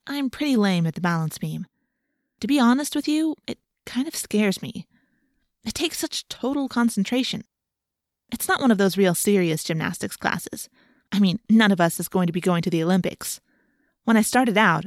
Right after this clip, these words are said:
I had dreams of being the next Shannon Miller. But then I started to grow. I'm pretty tall now for my age. People look at me now and say, "Oh, you're going to be a model," not, "Oh, you could be a gymnast."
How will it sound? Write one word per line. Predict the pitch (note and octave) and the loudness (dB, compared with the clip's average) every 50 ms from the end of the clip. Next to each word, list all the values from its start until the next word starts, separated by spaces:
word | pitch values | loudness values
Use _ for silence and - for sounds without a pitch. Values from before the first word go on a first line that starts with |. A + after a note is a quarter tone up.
| - _ | -6 _
I | - | 0
had | G3+ A3 G3 | 2 2 2
dreams | - - G3+ G3 F#3 F3+ | 2 2 2 2 2 0
of | F#3+ E3+ | 0 0
being | F#3 F3+ F3+ E3+ | 0 0 2 2
the | F3 | 0
next | F3 F3 F3 - - - - - | 0 0 -2 -4 -8 -12 -8 -4
Shannon | - F#3+ F#3 F3+ E3+ E3+ | -2 0 0 2 0 0
Miller. | F3 F#3+ F3+ E3 - - D#3+ - _ _ _ _ _ _ _ _ _ _ _ - | 0 0 0 -2 -4 -6 -10 -14 _ _ _ _ _ _ _ _ _ _ _ 0
But | - A3+ G#3+ | 0 0 2
then | B3+ B3+ A3+ | 2 2 4
I | F#3 F3+ | 4 2
started | F#3 - - E3+ E3 D#3+ | 0 0 -2 -4 -4 -4
to | - | -4
grow. | - - F3 E3 - - - E3+ - _ _ _ _ _ _ _ _ _ _ _ _ _ _ | -2 0 0 0 0 -2 -6 -8 -10 _ _ _ _ _ _ _ _ _ _ _ _ _ _
I'm | - B3 C#4+ C4 | -2 -2 0 0
pretty | - E4 D#4+ C4+ | 2 4 4 4
tall | - - A#3+ A3 G3 | 4 4 2 4 4
now | F3 E3 D#3 D#3+ | 2 0 -2 -4
for | - - | -2 0
my | F3+ F3 F3 F3 | 0 2 2 0
age. | E3+ E3 D#3+ F3+ F3+ - - - _ _ _ _ _ _ _ _ _ _ - | 0 0 -2 -4 -6 -8 -10 -12 _ _ _ _ _ _ _ _ _ _ 0
People | - D4 - A#3+ G3+ | 0 2 4 4 4
look | G3+ G3+ | 2 2
at | G3 G3 | 0 -2
me | - F#3+ | -2 0
now | F#3 F#3+ F#3+ F#3 E3+ D#3+ D3+ - | 0 0 0 0 0 -2 -2 -2
and | - F#3 | -2 0
say, | - F#3+ F3+ E3+ E3 E3 - _ _ _ _ _ _ | 0 2 0 0 0 -4 -8 _ _ _ _ _ _
"Oh, | - G3 G3 F3+ | 0 2 2 2
you're | F3 F3 G3 | 2 2 2
going | G3 G3+ G3 F#3+ | 2 2 2 4
to | F#3 | 4
be | F3+ F3+ | 4 2
a | F3 | 2
model," | E3+ F3+ F#3+ G3 F#3 - - - D#3+ - - | 4 4 4 4 4 2 0 -4 -6 -6 -6
not, | F#3 E3+ - - _ _ _ | -6 -6 -6 -10 _ _ _
"Oh, | - B3+ C#4+ A#3 | -2 0 0 2
you | F#3 F#3+ A3 | 2 2 2
could | - G3 | 2 0
be | E3+ F3 | 0 0
a | E3 | -2
gymnast." | D#3+ - F#3+ G3+ G3+ - - E3+ - - - - | 0 2 2 4 4 2 0 -4 -10 -12 -12 -14